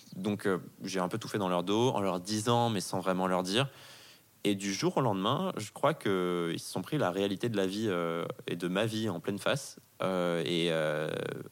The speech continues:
au début, ils étaient dans le déni, ils comprenaient pas. Ils pen-, en fait, c'est, c'est ce qu'ils me disaient. Ils me disaient, « Soit, euh, je suis complètement aveugle,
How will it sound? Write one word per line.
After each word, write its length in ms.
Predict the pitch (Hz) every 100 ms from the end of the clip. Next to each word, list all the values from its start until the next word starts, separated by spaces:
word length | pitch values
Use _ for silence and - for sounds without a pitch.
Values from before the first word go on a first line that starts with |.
| - -
au 80 |
début, 180 | 90 92
ils 100 | 110
étaient 100 | 90
dans 120 | 98 90
le 60 |
déni, 260 | 90 98 151 -
ils 100 | 87
comprenaient 380 | 92 - 78 73
pas. 240 | 101 123
Ils 120 | 82
pen-, 160 | - 92
en 200 | 90 90
fait, 320 | 131 131 92
c'est, 360 | - 87 82 78 - - - -
c'est 180 | - 87
ce 40 |
qu'ils 120 | - 87
me 60 |
disaient. 180 | 90 147
Ils 40 | 127
me 40 |
disaient, « 160 | 90 120
Soit, 440 | - - 123 120 - - - - - _ _ 90
euh, 520 | 82 78 76 73 69 -
je 80 | -
suis 100 | -
complètement 380 | 123 127 113 87
aveugle, 400 | 85 135 95